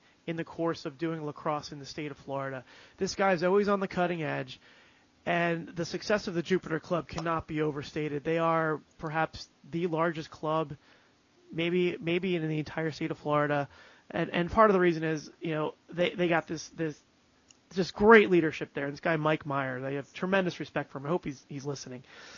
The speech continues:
Um, he chimed in and he said, "Look, you know, I, at our upcoming meeting, I just, I'm gonna ask all you guys to just, you know, bear with this. Uh, this is the direction the league is going.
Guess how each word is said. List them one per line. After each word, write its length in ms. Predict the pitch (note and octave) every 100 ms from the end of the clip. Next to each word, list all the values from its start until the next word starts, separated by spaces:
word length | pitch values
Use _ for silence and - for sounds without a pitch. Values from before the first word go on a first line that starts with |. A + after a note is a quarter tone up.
| - -
Um, 320 | - D#3 C#3+ -
he 260 | - A3+ C4+
chimed 320 | - A#3 F3
in 100 | E3
and 100 | D3+
he 60 |
said, 220 | C#3+ D3+ C#3
"Look, 280 | C#3 B2+ - _ _ _ _ _
you 100 | D#3
know, 100 | C#3+
I, 260 | C#3 D3+ D3+
at 160 | - D#3+
our 160 | D#3 -
upcoming 460 | F3 - G#3 A3+
meeting, 320 | E3+ E3+ E3
I 140 | - D3+
just, 280 | E3 E3 - - _ -
I'm 100 | D#3
gonna 160 | D#3+
ask 260 | D#3 F3+ -
all 180 | F3+ F3+
you 100 | F#3
guys 400 | F3 E3 D#3+ D3
to 100 | D#3+
just, 140 | D#3 - -
you 100 | C#3+
know, 80 |
bear 320 | B2+ E3+ E3 A3
with 260 | F#3+ D#3
this. 420 | D3+ C3 C#3 - - - - - - - -
Uh, 140 | C#3
this 220 | D3+ E3+
is 100 | G#3+
the 60 | G3+
direction 360 | G3 G3 -
the 60 | G#3
league 240 | F#3 F3+
is 80 | G#3
going. 460 | D#3+ D3+ B2+ C3